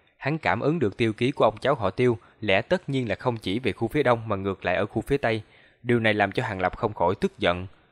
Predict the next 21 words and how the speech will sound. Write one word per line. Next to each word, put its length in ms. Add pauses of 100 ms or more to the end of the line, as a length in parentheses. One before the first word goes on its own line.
(300)
Hừ 220
một 200
tiếng 220
lạnh 180
lùng, 180 (180)
Hàng 180
Lập 180
thừa 180
lúc 220
xung 140
quanh 220
không 220
có 100
người, 240 (240)
liền 260
ném 180
thần 160
phong 200
chu 180
lên 160
trời, 260